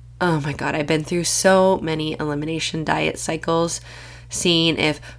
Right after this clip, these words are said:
with this one thing, stop the bloating, would this one thing stop the bloating, would this one thing stop the bloating? And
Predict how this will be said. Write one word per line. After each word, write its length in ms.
with 140
this 260
one 180
thing, 500
stop 380
the 80
bloating, 560
would 260
this 220
one 200
thing 200
stop 300
the 80
bloating, 440
would 200
this 260
one 180
thing 220
stop 340
the 60
bloating? 500
And 720